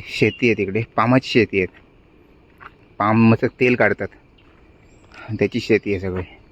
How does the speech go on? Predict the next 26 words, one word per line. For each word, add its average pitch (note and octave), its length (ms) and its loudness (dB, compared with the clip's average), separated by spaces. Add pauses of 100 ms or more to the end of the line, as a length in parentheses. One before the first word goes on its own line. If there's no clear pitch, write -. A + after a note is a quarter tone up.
(880)
तुम्हाला A#2 260 2
दाखवेन A2 420 0
आता. G2+ 240 -10 (1300)
पण A2 160 0
आता G#2+ 220 0
आपण B2 260 0
इकडे B2+ 240 0
आलेलो C3 280 6
अळम्यांच्या A#2+ 500 4
शोधात, A#2 260 2 (160)
पण A#2 100 -2
इकडे A#2+ 260 0
शक्यतो A#2+ 500 -2
अळमी A2+ 260 4
तर B2+ 40 0
नाहीच A2+ 280 2
आहेत. F#2 100 -14 (440)
हा B2 220 0
भाग C3+ 180 2
डेंजर A#2+ 440 4
आहे - 400 -10
इकडे, F#2+ 240 -8 (1040)
इकडे A#2+ 280 -2
साप - 260 -2 (100)
पण B2+ 140 0
राहतो. G2+ 300 -4